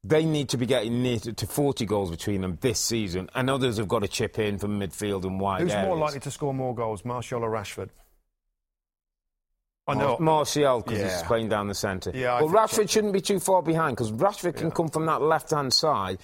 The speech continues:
Speaker 1: and make those runs in for you, a bit like Mane, a bit like
Speaker 2: Yeah.
Speaker 1: Salah, and, and almost become a second centre, centre forward without having to fight centre-backs in the middle of the park.
Speaker 2: Yeah.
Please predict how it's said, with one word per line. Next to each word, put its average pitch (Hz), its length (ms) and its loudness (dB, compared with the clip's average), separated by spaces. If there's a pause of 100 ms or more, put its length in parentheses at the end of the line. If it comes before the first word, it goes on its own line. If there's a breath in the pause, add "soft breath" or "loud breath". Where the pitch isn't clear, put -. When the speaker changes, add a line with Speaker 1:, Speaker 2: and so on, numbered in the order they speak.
(140)
Speaker 1:
and 131 160 0
make 139 200 0
those 135 220 2
runs 131 260 0
in 117 100 0
for 120 140 -2
you, 113 140 0
a - 40 -2
bit 113 160 0
like 131 200 2
Mane, 113 300 -2 (160)
a - 20 0
bit 123 200 0
like 127 160 2
Speaker 2:
Yeah. - 100 -12
Speaker 1:
Salah, 107 340 2
and, 110 160 -2
and 131 140 0
almost 135 280 -2
become 131 300 0
a 117 40 0
second 143 420 0
centre, 107 400 -2
centre 110 260 -2
forward 107 280 -2 (240 loud breath)
without 120 320 2
having 131 220 -2
to 123 120 -6
fight 139 460 -2 (520)
centre-backs 110 680 0
in 113 80 -2
the 113 60 -2
middle 117 200 -2
of 117 60 -2
the 113 80 -4
park. 147 300 -4
Speaker 2:
Yeah. 101 220 -6